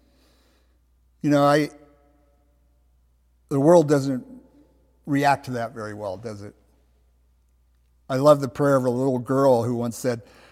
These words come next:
"Dear God, please make all the bad people good and please make all the good people nice."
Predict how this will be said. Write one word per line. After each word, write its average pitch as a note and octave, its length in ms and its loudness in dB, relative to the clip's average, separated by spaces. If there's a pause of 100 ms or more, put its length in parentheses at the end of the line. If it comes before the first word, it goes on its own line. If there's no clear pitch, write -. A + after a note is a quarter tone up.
(360)
"Dear D#3+ 180 2
God, C#3+ 280 4
please D#3 300 -6
make D3 240 -4
all D3+ 340 2
the C3+ 140 -4
bad C#3+ 340 -2
people C3 300 -6
good C#3 400 -4
and A#2 160 -8
please D3 280 -10
make C3+ 240 -8
all B2 140 -2
the A#2+ 80 -10
good A#2+ 260 -10
people A#2 280 -12
nice." G2+ 640 -14